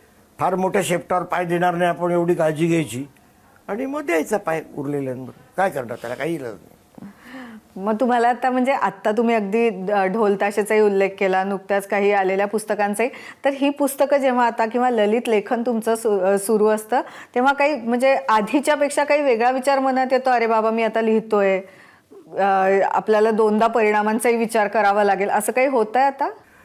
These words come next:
Speaker 1: नाही, मी स्वतः काय एवढं, एवढा विचार करत नाही. आणि आता काय झालंय, इतक्या वर्ष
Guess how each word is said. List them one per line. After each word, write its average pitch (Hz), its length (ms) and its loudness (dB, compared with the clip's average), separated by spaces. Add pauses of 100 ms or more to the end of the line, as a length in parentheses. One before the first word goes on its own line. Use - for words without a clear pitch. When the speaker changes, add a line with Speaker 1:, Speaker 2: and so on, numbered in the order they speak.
(120)
Speaker 1:
नाही, 220 140 0
मी 214 260 0
स्वतः 180 360 -2
काय 220 160 0
एवढं, 208 280 2 (160)
एवढा 170 220 2
विचार 180 360 0
करत 175 340 0
नाही. 139 180 -2 (1300)
आणि 208 400 0 (240)
आता 208 220 -2
काय 214 200 2
झालंय, 185 360 2 (120)
इतक्या 196 380 -2
वर्ष 190 340 0